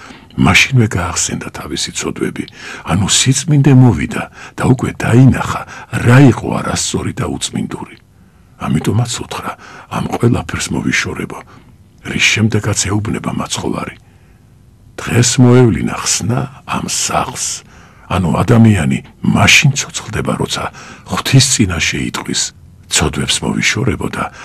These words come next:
არ უნდა თავისი ცოდვა. ნათლის შემოსვლამ უნდა დაგანახოს შენი სიბნელე,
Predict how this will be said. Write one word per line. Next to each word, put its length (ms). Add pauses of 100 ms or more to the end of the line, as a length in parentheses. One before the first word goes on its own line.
არ 240
უნდა 240
თავისი 460
ცოდვა. 420 (1400)
ნათლის 400
შემოსვლამ 580
უნდა 220
დაგანახოს 640
შენი 300
სიბნელე, 560